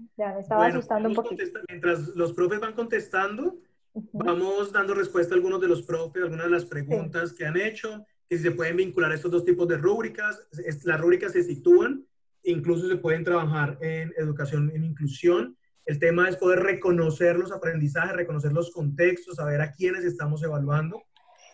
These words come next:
Speaker 2: Y, y para contextos más de saberes actitudinales,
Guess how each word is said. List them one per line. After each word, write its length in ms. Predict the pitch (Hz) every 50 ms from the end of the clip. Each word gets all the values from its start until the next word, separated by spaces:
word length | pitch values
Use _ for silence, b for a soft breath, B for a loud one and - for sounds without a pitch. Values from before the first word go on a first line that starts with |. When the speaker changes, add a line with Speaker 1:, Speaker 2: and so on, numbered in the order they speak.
| _ - -
Speaker 2:
Y, 560 | 170 165 165 160 156 156 151 151 151 147 170 175
y 40 |
para 240 | 160 170 160 156 147
contextos 460 | - 165 151 143 170 170 165 180 180
más 120 | 180 175 175
de 80 | 180
saberes 600 | 175 185 160 151 147 147 147 156 160 165 160 - -
actitudinales, 1040 | 160 151 - 151 143 151 151 147 143 143 151 160 160 170 185 214 214 - - _